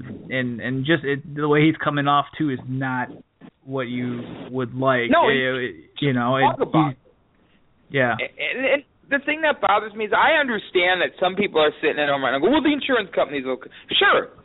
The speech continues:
Speaker 2: but then what happens to insurance premiums? I mean, in the end, we all, in the end, even people who don't need this drug pay the price, if you think about it, because the more insurance companies have to pay out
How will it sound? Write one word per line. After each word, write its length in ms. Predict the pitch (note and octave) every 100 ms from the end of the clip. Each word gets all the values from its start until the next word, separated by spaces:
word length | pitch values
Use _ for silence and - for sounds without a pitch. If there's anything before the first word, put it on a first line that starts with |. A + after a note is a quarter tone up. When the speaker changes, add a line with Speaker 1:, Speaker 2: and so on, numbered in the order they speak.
| _
Speaker 2:
but 140 | - A3
then 300 | B3+ B3 G#3+
what 140 | A#3+
happens 380 | A#3+ A3 A3+ A3 -
to 80 |
insurance 440 | A3+ G3+ C4+ C#4+ B3+ -
premiums? 360 | D3 G#2+ F2 _ _ _ _ _ _
I 40 | F#3
mean, 200 | A3+ A3+
in 80 | A#3
the 160 | G#3+
end, 340 | B3 D#4 B3 G3+ - -
we 180 | G3+
all, 240 | A3+ C#4 D4+ - -
in 80 | -
the 140 | D4 C4
end, 260 | C#4+ A#3+ A3+
even 280 | D4 D#4+ -
people 360 | C4+ C4+ C4
who 140 | A3+ G#3
don't 300 | A#3+ A#3 F#3+
need 220 | A#3 B3
this 200 | A#3 F3+ -
drug 380 | G#3 D4+ B3+ -
pay 180 | A3 F3
the 80 |
price, 460 | D#3 - D4 A#3 E3
if 140 | F3+ D#3
you 80 | D3
think 180 | C#4 E4
about 360 | - C3 G#2+ C3+
it, 180 | - - _ _ - _
because 500 | G#3+ G#3+ A3+ G3+ F3 - _ _
the 80 | F#3
more 560 | F#3 F#3 A#3 C4+ C4+ C#4 _ _ _ _ _ _ -
insurance 540 | F#3+ E3+ - A3+ B3 -
companies 460 | A3 F#3 F3 F3 E3+
have 280 | E3+ F3 -
to 80 | E3
pay 320 | - G3 F3
out 360 | D3 F#3 F#3+